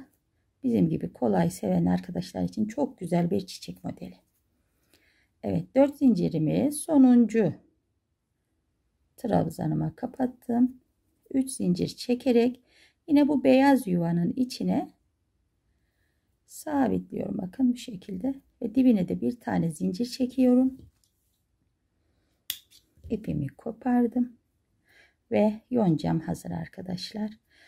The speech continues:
Hemen bu iplerimi bir temizleyip yakıp geleyim ben.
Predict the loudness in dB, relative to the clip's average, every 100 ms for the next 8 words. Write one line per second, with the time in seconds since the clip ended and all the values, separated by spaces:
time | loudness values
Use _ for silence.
0 | _ _ 0 2 2 2 2 0 0 2
1 | 2 2 -2 0 0 0 -2 -2 -4 -4
2 | -10 -8 -6 -6 -6 -8